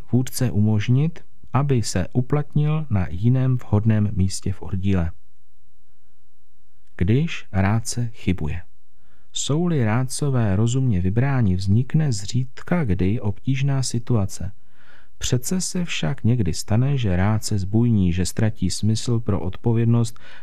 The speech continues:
nebo přezírá své povinnosti.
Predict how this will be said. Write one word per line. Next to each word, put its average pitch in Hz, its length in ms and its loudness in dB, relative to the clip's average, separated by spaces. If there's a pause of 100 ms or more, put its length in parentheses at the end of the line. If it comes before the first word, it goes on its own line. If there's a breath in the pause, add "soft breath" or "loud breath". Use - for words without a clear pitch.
nebo 131 320 4
přezírá 117 840 2
své 101 280 0
povinnosti. 104 720 2